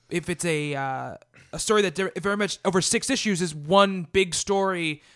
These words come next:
I sometimes enjoy reading that, uh, as, as a whole in, in one time. But something like Hawkeye, I would much rather read month to month because Hawkeye is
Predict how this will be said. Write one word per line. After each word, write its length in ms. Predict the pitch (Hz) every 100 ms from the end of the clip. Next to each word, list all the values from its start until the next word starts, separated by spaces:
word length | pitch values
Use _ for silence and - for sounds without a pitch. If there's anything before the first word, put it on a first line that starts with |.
| _ _
I 220 | 165 170
sometimes 260 | 165 214 180
enjoy 240 | 170 180
reading 300 | 165 170 170
that, 240 | 165 175 175 -
uh, 180 | 165 156
as, 360 | 165 160 160
as 220 | 165 156 156
a 80 |
whole 380 | 143 170 170 175
in, 180 | 160 156
in 140 | 165 160
one 200 | 156 156
time. 320 | 160 160 180 - -
But 100 | -
something 180 | 196 269
like 120 | 220 175
Hawkeye, 600 | - 214 - 160 151 156
I 60 |
would 100 | 160
much 160 | 175 196
rather 140 | 185
read 100 | 170
month 220 | 156 147 139
to 100 | 143
month 280 | 139 156
because 360 | - 165 160 151 -
Hawkeye 420 | - 202 208 175
is 300 | 156 156 143